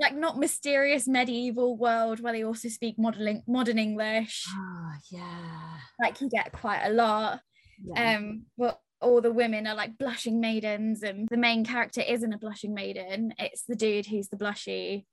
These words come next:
Speaker 1: virgin. <laughs>
Speaker 2: Oh, I like that. That sounds fun. Like,
Speaker 1: Um,
Speaker 2: when, when you read a fantasy and it's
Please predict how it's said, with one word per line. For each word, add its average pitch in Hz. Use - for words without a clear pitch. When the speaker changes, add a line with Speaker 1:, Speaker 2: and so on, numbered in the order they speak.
Speaker 1:
virgin. 190
<laughs> 302
Speaker 2:
Oh, 180
I 214
like 208
that. 180
That 175
sounds 170
fun. -
Like, 208
Speaker 1:
Um, 220
Speaker 2:
when, 294
when 285
you 285
read 285
a 269
fantasy 240
and 170
it's -